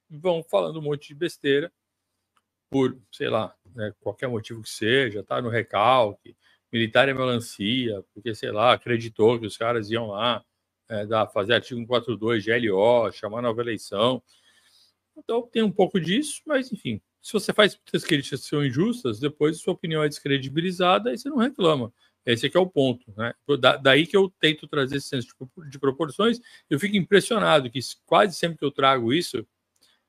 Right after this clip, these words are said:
aparece lá uma figura dizendo que eu tô passando pano pros militares, passando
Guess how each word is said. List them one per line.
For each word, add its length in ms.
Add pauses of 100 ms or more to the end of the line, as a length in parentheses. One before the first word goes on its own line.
(140)
aparece 640
lá 120
uma 40
figura 420
dizendo 220
que 80
eu 40
tô 100
passando 400
pano 260
pros 160
militares, 580
passando 400